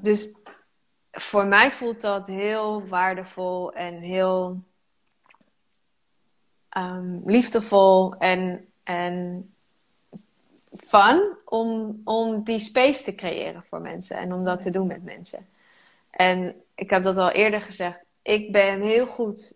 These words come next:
in dat stuk van dat voelen en de energie en de en oh, eh, oh, dit is eigenlijk een oud verhaal. En, en dan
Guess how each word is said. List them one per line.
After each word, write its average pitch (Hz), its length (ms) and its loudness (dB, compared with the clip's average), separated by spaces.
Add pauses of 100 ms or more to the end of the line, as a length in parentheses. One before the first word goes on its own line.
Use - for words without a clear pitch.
(160)
in 202 260 -2
dat 190 200 -2
stuk 190 320 -6
van 190 200 -8
dat 175 240 -8
voelen 240 360 4
en 190 140 0
de 190 80 0
energie 190 460 -2
en 139 120 -4
de 180 140 -4 (540)
en 190 180 -4
oh, 240 240 2
eh, 233 100 2 (260)
oh, 320 140 4
dit 294 140 4
is - 60 -8
eigenlijk 269 220 0 (120)
een - 60 2
oud 233 140 0
verhaal. 208 380 -4
En, 196 360 -6
en 202 120 -6
dan 196 280 -2